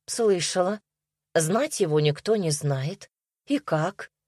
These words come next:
Просто идеальное преступление, да и только". "Идеальных преступлений не бывает", возразил Гера, с трудом проглотил помидор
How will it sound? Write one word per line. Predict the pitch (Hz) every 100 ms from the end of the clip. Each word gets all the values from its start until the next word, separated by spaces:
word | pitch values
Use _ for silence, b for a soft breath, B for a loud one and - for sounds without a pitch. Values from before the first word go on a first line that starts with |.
| _ _ _
Просто | - 160 170 - 233
идеальное | 202 214 208 202 214 233
преступление, | 254 - - 214 269 359 196 139
да | 151
и | 170
только". | - 339 269 - 127 _ _ _ _ _ _ _ _ _
"Идеальных | 131 135 277 370 214 151
преступлений | - 151 - 147 151 151 131 135 - _
не | 202 294
бывает", | 233 254 165 147 120 110 - - _ _ _
возразил | 135 147 151 151 156 262 233
Гера, | 135 143 127 123 _ _
с | - -
трудом | 208 226 170 226 180 143 - -
проглотил | 147 156 151 165 151
помидор | 156 160 180 262 220